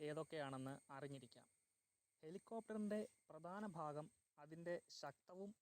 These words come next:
എന്നാൽ ലഘുഭാരവിസ്തൃതവുമായ ബോഡി അഥവാ ഫ്യൂസിലേജ് ആണ്. ഈ ഫ്യൂസിലേജിലാണ് മറ്റെല്ലാ ഭാഗങ്ങളും ഘടിപ്പിച്ചിരിക്കുന്നത്.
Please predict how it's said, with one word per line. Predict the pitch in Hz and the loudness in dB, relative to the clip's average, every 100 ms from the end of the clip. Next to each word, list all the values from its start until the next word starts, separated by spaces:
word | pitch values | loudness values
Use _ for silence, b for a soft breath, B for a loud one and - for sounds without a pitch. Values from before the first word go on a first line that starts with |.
| - | -14
എന്നാൽ | 156 160 170 - 147 | -6 -2 -4 -6 -6
ലഘുഭാരവിസ്തൃതവുമായ | 160 165 233 285 - 160 160 202 196 160 - 170 180 175 151 135 135 - _ | -4 -2 -4 -6 -10 -8 -2 0 2 0 -4 0 2 4 4 4 2 -2 _
ബോഡി | 147 156 175 196 - 143 | -4 0 2 2 -2 -12
അഥവാ | 147 147 151 - | -6 -2 -2 -6
ഫ്യൂസിലേജ് | - 180 156 170 170 165 - - | -12 -10 -6 0 2 2 0 -10
ആണ്. | 120 117 - _ _ _ _ _ _ 165 | -10 -10 -18 _ _ _ _ _ _ -10
ഈ | 233 262 | -8 -8
ഫ്യൂസിലേജിലാണ് | - 160 175 - 208 208 202 170 147 151 - - | -6 -2 -2 4 6 8 8 6 4 0 -6 -16
മറ്റെല്ലാ | 147 - 185 151 165 185 | -18 -14 -12 -6 -2 -2
ഭാഗങ്ങളും | 156 147 147 147 143 160 - _ | -2 0 2 2 2 0 -6 _
ഘടിപ്പിച്ചിരിക്കുന്നത്. | 147 147 156 147 127 123 120 | -10 -8 -6 -8 -4 -4 -4